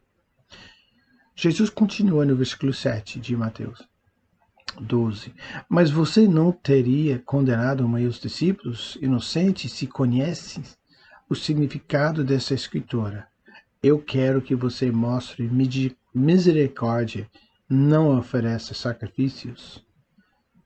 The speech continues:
Mais uma vez, Jesus destaca quão pouco eles entendem as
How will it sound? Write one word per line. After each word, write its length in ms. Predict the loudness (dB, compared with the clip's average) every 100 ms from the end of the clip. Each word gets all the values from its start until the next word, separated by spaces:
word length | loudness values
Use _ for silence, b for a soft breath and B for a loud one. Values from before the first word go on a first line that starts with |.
| _
Mais 240 | -2 0 2
uma 200 | 2 2
vez, 340 | 0 -2 -10 B B B
Jesus 440 | B 0 2 0 -2
destaca 760 | -6 -6 -6 0 0 0 -6 -12
quão 260 | -2 0 0 -2 2
pouco 440 | 4 2 2 2
eles 220 | 2 2
entendem 680 | 0 -2 0 2 2 2 0
as 200 | -2 -4